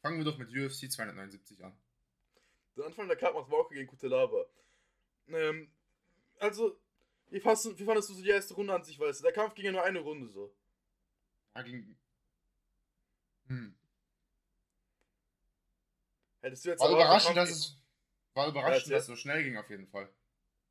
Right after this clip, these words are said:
Speaker 1: Also Walker ist ja auch einer der größten, äh, ist der größte Light Heavyweight, Light Heavyweight Kämpfer, der überhaupt existiert zurzeit. Und hat ja auch einen Reichweitenvorteil und ich dachte auch, dass der wahrscheinlich gewinnen wird.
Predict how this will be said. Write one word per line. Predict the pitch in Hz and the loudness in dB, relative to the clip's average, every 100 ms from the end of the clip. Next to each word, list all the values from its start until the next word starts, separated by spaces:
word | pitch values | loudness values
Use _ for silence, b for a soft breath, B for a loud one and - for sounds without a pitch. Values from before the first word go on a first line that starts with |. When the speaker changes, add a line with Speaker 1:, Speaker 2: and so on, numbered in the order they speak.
| _ _ | _ _
Speaker 1:
Also | 113 113 | -12 -8
Walker | 123 147 160 139 | 2 2 4 2
ist | 101 | 2
ja | 139 120 | 2 2
auch | 117 - | 2 -2
einer | 123 120 | -2 -2
der | 120 | -4
größten, | 120 147 151 - 127 117 123 | -4 -2 -2 -4 -8 -10 -2
äh, | 131 | -2
ist | 170 - | -2 0
der | 139 | 0
größte | 127 151 123 | -2 -8 2
Light | 127 127 | 2 2
Heavyweight, | 147 131 123 117 | 0 -2 -6 -6
Light | 120 120 | -6 -6
Heavyweight | 131 117 113 | -4 -8 -10
Kämpfer, | 127 120 | -14 -14
der | 110 107 | -12 -12
überhaupt | 107 107 | -12 -14
existiert | - - - 131 | -20 -20 -12 -12
zurzeit. | 113 - 95 _ _ _ _ _ _ _ _ | -12 -18 -20 _ _ _ _ _ _ _ _
Und | 113 104 101 87 - _ _ _ _ _ _ _ _ _ _ _ _ - | -14 -10 -10 -14 -20 _ _ _ _ _ _ _ _ _ _ _ _ -14
hat | 123 | -2
ja | |
auch | 123 127 | 0 0
einen | 117 | 2
Reichweitenvorteil | 113 151 143 135 - 135 135 123 | 4 4 2 -6 -4 -4 -4 -4
und | 113 | -10
ich | - | -2
dachte | 139 - 120 | -2 0 -4
auch, | 120 | -4
dass | 120 - | -8 -14
der | 107 | -14
wahrscheinlich | 107 120 117 | -8 -8 -8
gewinnen | - 110 117 | -12 -12 -12
wird. | 92 | -14